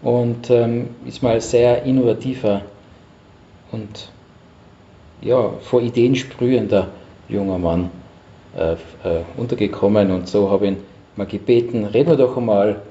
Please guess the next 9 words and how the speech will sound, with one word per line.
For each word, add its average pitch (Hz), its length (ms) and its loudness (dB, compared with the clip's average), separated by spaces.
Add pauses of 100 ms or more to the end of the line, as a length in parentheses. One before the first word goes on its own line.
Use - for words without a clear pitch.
(220)
über 101 400 -2 (320)
Digitalisierung. 90 920 -8
Und 85 200 -10 (880)
jetzt - 120 -14
frage 175 200 2
ich 143 40 0
dich 95 100 -2
einfach, 85 240 -8
Robert, 90 340 -2